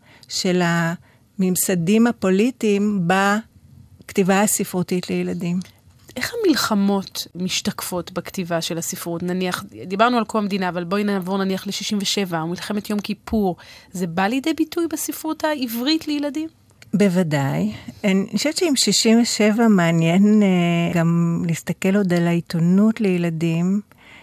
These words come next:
Speaker 1: ולראות מה קורה שם. אני מצאתי שם משהו שהפליא אותי בהתחלה, ואחר כך חשבתי שאולי פחות מפליא. בתקופת ההמתנה, מפציצים את הילדים בסצנריו אימים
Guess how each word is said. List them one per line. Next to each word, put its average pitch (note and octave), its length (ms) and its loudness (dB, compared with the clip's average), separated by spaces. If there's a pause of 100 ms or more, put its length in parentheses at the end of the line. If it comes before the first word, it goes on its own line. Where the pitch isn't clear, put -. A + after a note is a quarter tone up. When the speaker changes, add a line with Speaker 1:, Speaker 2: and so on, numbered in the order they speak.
(100)
Speaker 1:
ולראות F3 500 2
מה F3+ 160 2
קורה F3+ 340 0
שם. F3 480 -2 (520)
אני A3 220 6
מצאתי A#3+ 420 -2
שם G3+ 240 -2
משהו F#3 400 0 (1120)
שהפליא A3+ 560 2
אותי E4 220 0
בהתחלה, G3+ 500 2
ואחר F#3+ 260 0
כך G#3 160 -4
חשבתי F#3+ 500 -2
שאולי E3+ 400 -2
פחות - 520 -6
מפליא. F3 520 -4 (500)
בתקופת F#3+ 600 0
ההמתנה, G3+ 760 4 (800)
מפציצים G3+ 680 -2
את - 120 -6
הילדים F3+ 640 2
בסצנריו F#3+ 1040 2 (380)
אימים F#3 540 4